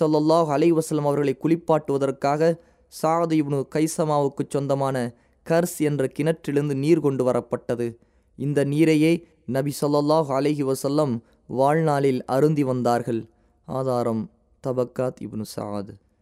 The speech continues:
நபி ஸல்லல்லாஹு அலைஹி வஸல்லம் அவர்களை வெள்ளை நிற யமன் நாட்டு பருத்தி ஆடையினால் கஃன் போர்த்தினார்கள்.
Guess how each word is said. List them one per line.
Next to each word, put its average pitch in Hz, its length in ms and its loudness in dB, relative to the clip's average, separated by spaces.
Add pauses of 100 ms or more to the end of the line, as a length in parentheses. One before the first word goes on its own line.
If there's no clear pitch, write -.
(380)
நபி 127 280 -2 (100)
ஸல்லல்லாஹு 135 460 0
அலைஹி 143 300 0
வஸல்லம் 135 300 -4
அவர்களை 131 520 0 (400)
வெள்ளை 156 500 2
நிற 139 280 2
யமன் 139 340 0
நாட்டு 143 360 -2
பருத்தி 156 480 2
ஆடையினால் 131 680 0 (400)
கஃன் 151 400 -2
போர்த்தினார்கள். 117 720 -2